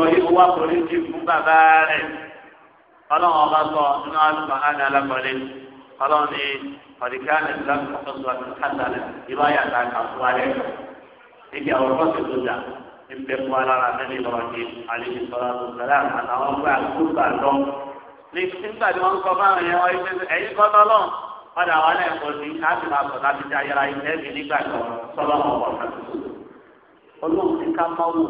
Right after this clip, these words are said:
kọ́ sí lára àtẹ́bí lọ, wọ́n ká máa pè ní ìmọ̀ ọ̀rọ̀. A gbọ́dọ̀ kọ́ sí àtẹ́bí lọ, yìí kò fi eléyìí o. Gbólóhùn rẹ̀ lọ́sọ̀ fún bàbá rẹ̀ yìí pé, "Là á tẹ̀kì rán ẹlẹ́."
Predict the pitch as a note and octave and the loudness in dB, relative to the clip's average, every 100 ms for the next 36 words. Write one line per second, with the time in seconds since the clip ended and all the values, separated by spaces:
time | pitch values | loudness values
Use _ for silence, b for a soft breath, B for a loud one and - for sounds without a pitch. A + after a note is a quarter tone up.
0 | C#3 D3+ D3 D3 C#3+ B2+ B2 A2 B2+ B2+ | -2 -4 -2 -4 -6 -4 -4 -6 -8 -10
1 | - - A2 A#2 A#2+ A#2+ D#3 E3+ E3+ E3+ | -10 -8 -8 -8 -8 -4 -2 2 4 4
2 | E3 C#3 C#3 C#3+ C#3+ C#3 - B2+ A#2 G#2 | 2 0 -2 -4 -2 -4 0 2 2 0
3 | - - - - - - - - _ _ | -4 -8 -12 -16 -18 -20 -20 -20 _ _
4 | E3+ F#3 E3 D#3+ F3+ F3+ D#3+ D#3+ D3+ F#3+ | 6 8 8 4 2 2 2 2 0 2
5 | E3+ F3 G3 G3 D#3+ D#3+ F#3+ E3+ E3+ E3 | -2 -2 -2 2 6 6 4 -2 -4 0
6 | F3 F3 F3+ E3 D#3+ E3 E3 - - - | 2 4 4 8 8 6 2 -4 0 4
7 | A#3 A#3+ A#3 G#3+ G3 F3 F3+ G3+ F#3 F3+ | 6 6 6 6 6 6 4 4 4 2
8 | F3+ F#3+ F3+ F3+ D#3+ E3 F3+ G3 G3 G3 | 4 4 6 6 4 4 2 4 2 2
9 | - - - F3+ A#3 A#3 A#3 F3+ - D#3+ | -2 -4 -2 2 4 4 2 -2 -2 0
10 | D#3+ E3 E3 D3 D3 | 2 2 0 2 4